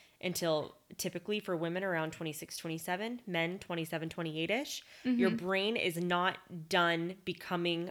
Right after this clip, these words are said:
Speaker 1: a brain until those ages, which, um,
Speaker 2: That's wild.
Speaker 1: wild, which perfectly coincided with the end of my marriage.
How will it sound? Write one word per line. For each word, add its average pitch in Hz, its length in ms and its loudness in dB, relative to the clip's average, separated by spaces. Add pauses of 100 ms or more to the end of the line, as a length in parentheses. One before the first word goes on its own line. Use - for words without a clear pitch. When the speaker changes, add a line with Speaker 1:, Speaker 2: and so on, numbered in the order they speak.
Speaker 1:
a 165 80 2
brain 156 720 0 (460)
until 175 400 0
those 175 320 4
ages, 160 680 -4 (360)
which, 175 440 2
um, 170 280 4
Speaker 2:
That's 151 180 0
wild. 214 680 4
Speaker 1:
wild, 180 760 4
which - 400 -2
perfectly 262 580 -2
coincided 165 800 -2
with 151 280 -4
the 175 140 -4
end 165 200 -2
of 143 100 -6
my 160 100 0
marriage. 160 580 2